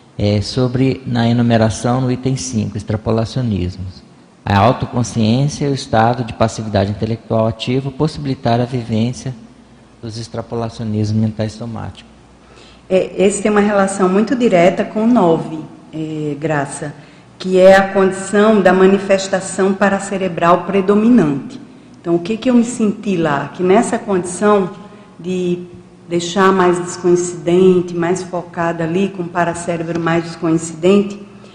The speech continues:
Speaker 2: essa condição do,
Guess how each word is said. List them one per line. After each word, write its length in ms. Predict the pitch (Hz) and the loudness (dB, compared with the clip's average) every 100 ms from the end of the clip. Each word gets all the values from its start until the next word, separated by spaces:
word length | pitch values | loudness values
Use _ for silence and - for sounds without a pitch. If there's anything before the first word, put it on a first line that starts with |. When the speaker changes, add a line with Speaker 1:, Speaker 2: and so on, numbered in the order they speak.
| - - - - | -20 -20 -20 4
Speaker 2:
essa 380 | 180 233 - - | 6 6 2 -4
condição 680 | - 180 175 - 170 165 151 - - - - | -2 -2 -2 -2 0 0 -2 -10 -20 -20 -20
do, 680 | 156 180 175 175 170 165 | -8 -2 0 0 0 -2